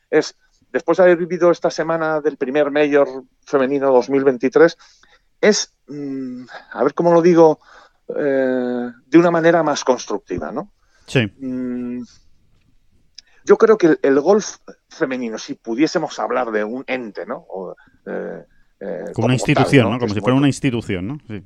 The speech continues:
Speaker 2: Ujú.
Speaker 1: Exactamente. El golf femenino en general. Me refiero a todos los estamentos y a todas las instituciones que lo componen y lo forman y lo construyen, ¿no? Debe hacérselo mirar un poco en el sentido de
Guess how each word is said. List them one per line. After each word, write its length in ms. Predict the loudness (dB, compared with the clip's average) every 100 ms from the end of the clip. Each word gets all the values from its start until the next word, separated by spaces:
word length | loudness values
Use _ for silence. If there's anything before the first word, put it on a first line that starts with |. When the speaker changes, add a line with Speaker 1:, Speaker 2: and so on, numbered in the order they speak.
| -14
Speaker 2:
Ujú. 180 | -14 -14 -12
Speaker 1:
Exactamente. 720 | -4 -4 -4 -8 -10 -12 -10
El 80 | 0
golf 160 | 0
femenino 300 | 2 2 2
en 60 | 2
general. 340 | 0 0 -2 -6 -20 _ -4
Me 140 | -2
refiero 220 | 4 4
a 20 | 4
todos 200 | 4 4
los 120 | 4
estamentos 500 | 0 0 -2 0 0
y 40 |
a 100 | 0
todas 220 | 0 2 2
las 180 | 0
instituciones 760 | -6 -10 -10 -8 -2 -2 -2 -6
que 120 | -6
lo 100 | -6
componen 680 | -6 -8 0 2 2 -4 -6
y 140 | -10 -10
lo 440 | -10 -14 -10 -10
forman 460 | 0 0 0 -4 -4
y 80 |
lo 120 | -6 -8
construyen, 560 | -10 -8 -6 -6 -8
¿no? 120 | -14 -18 -20 _ _ _ _ _ _ -20 -20 _ _ _ _ _ 2
Debe 180 | 4 4
hacérselo 420 | 2 0 2 0
mirar 260 | 2 2
un 120 | 0 0
poco 240 | 0 2
en 60 | -2
el 80 |
sentido 360 | -4 -4 2 4
de 200 | 4 2